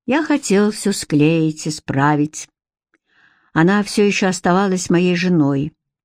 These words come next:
Иногда мне казалось, что это невозможно. Но что бы она ни натворила, она была мне не безразлична.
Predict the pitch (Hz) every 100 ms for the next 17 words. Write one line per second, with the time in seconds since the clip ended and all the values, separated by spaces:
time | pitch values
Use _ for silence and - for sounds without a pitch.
0 | _ _ _ _ _ _ _ - 175 220
1 | 294 311 294 294 262 277 262 247 - 226
2 | 233 226 226 220 214 233 233 170 123 117
3 | - _ _ _ _ _ _ _ _ _
4 | 208 202 202 196 - - - - 220 180
5 | 170 180 185 175 170 160 170 208 262 170
6 | 147 - _ _ _ _ _ _ 247 262
7 | 226 208 208 196 190 196 190 196 185 180
8 | 175 160 143 131 - - - -